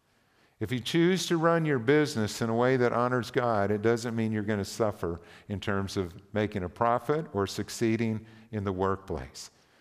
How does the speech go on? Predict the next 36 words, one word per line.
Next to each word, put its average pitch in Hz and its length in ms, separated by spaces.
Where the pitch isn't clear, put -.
In 107 80
fact, 117 260
God's 117 240
gonna 113 200
open 107 240
doors 104 360
for 90 120
you, 101 200
and 95 100
you're 104 140
gonna 104 180
have 98 300
people 98 440
that 101 180
will 101 320
enjoy 104 600
working 107 480
in 107 120
your 127 160
company. 98 560
You're 101 140
gonna 101 140
have 101 140
opportunities 101 840
to 101 80
minister 95 540
here, 101 440
and 95 140
who 107 140
knows 95 500
what 95 160
other 92 220
doors 87 420
God 85 240
may 82 180
open. 76 360